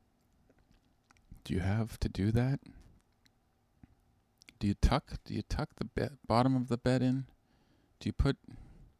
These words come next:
how many pillows are you running? We got six, three each. I, I'm not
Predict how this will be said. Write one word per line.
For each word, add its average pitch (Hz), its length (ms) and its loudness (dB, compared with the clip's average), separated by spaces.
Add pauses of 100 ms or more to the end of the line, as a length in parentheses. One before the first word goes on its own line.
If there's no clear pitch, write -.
(840)
how 123 40 0
many 123 120 2
pillows 104 440 2
are 90 60 -2
you 87 140 0
running? 90 400 0 (360)
We 120 80 -6
got 117 160 -4
six, - 460 -6 (800)
three 120 240 0
each. 104 320 0
I, 135 240 4
I'm 135 160 6
not 123 200 6